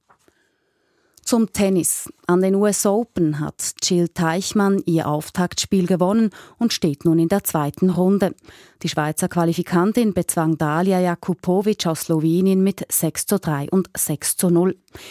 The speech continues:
In der zweiten Runde trifft Teichmann auf Kaia Kanepi aus Estland,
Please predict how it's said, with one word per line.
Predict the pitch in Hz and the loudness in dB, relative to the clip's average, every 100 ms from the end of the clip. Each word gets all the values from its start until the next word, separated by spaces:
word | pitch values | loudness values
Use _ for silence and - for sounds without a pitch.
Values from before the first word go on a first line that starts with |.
| - - - | -20 -14 -4
In | 156 | -2
der | 147 | -2
zweiten | - 147 147 - 226 | -2 -2 -2 0 2
Runde | 220 220 220 | 2 2 0
trifft | - 214 - - | -2 -2 -4 -4
Teichmann | 185 175 214 - 196 151 | 0 0 -2 0 0 0
auf | 147 - | -2 -6
Kaia | - 160 180 185 | -4 0 0 0
Kanepi | 175 156 170 - 196 | 0 2 0 0 0
aus | 160 - | 0 -4
Estland, | - 180 - 220 190 180 | -2 0 0 0 0 -2